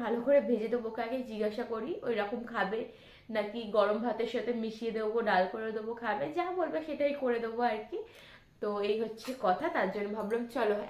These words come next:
একবার বসে ভিডিওটা, মানে ভিডিওটা আমি এন্ড করি, নাহলে মানে না এন্ড করলে একটা কেমন লাগবে, ভিডিওটা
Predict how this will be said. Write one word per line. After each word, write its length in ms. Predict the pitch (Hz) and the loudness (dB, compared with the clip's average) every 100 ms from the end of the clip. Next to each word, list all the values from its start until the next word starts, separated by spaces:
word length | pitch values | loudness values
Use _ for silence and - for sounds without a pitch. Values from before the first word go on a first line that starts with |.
| 202 | -6
একবার 280 | 202 220 247 190 | -4 -2 -2 -2
বসে 300 | 196 214 - 294 247 | 0 0 0 0 -2
ভিডিওটা, 380 | 190 214 208 240 - - 214 | 0 0 0 0 -6 -10 -4
মানে 180 | 208 202 202 - - - 208 | -4 -4 -8 -14 -20 -10 -4
ভিডিওটা 440 | 226 240 254 285 277 | 0 4 4 4 2
আমি 180 | 277 381 453 - - | 2 0 0 -2 -2
এন্ড 160 | 302 269 - | 0 0 0
করি, 220 | 226 180 170 - - - 214 247 277 247 | 0 0 -6 -14 -20 -18 -6 0 6 6
নাহলে 260 | 233 233 226 196 196 - - 185 190 - 202 | 6 4 2 0 -10 -12 -8 -8 -8 -12 -8
মানে 160 | 202 208 208 | -2 0 2
না 120 | 208 233 247 233 | 4 4 4 2
এন্ড 140 | 240 - | 0 -2
করলে 200 | 269 269 254 | -2 0 0
একটা 140 | 262 262 | 0 0
কেমন 220 | 240 240 262 254 | 2 2 0 0
লাগবে, 260 | 240 339 440 - - - - | 0 -4 -6 -10 -20 -8 0
ভিডিওটা 440 | 240 240 247 269 | 0 2 0 -2